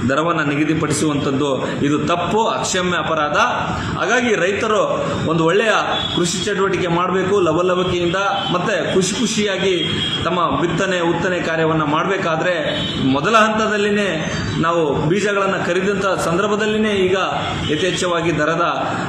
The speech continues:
ಆ, ಏರಿಕೆಯನ್ನ, ದರದ ಏರಿಕೆಯ ಸಮಸ್ಯೆಯನ್ನ ನಾವು ಕಾಣ್ತಾ ಇದೀವಿ. ಹಾಗಾಗಿ ರೈತರ ಮೇಲೆ ತಮಗೆ ಕಿಂಚಿತ್ತು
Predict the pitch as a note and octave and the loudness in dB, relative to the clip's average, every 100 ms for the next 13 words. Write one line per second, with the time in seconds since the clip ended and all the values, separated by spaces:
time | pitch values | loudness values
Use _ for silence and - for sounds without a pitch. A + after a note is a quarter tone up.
0 | - B2+ D3 G3 G3 F#3 F3 E3+ D3 C3 | -4 -2 0 2 2 2 0 0 0 -2
1 | C3 - - C3+ D#3 F#3 E3 E3+ G3+ G#3 | -4 -4 -2 0 0 2 0 0 0 0
2 | F#3+ F3 F3 E3 F3 E3 D#3 D3 C#3 A#2+ | 0 0 -2 0 -2 0 0 0 0 -2
3 | C#3 D#3 D#3+ E3+ D#3+ F#3 G3+ G3+ G3+ - | -2 -2 0 0 2 2 2 0 -2 0
4 | D3+ G#3+ A#3+ G#3+ D3 G3+ - - C#3+ G3 | 0 2 2 0 0 -2 -2 -2 0 0
5 | G3+ F#3+ F#3 F3+ D#3 D3 - D#3 E3+ E3 | 0 0 2 2 0 -2 -2 -2 0 0
6 | A#2+ - F3 E3+ F3+ F3+ C#3+ | -2 0 0 2 0 0 0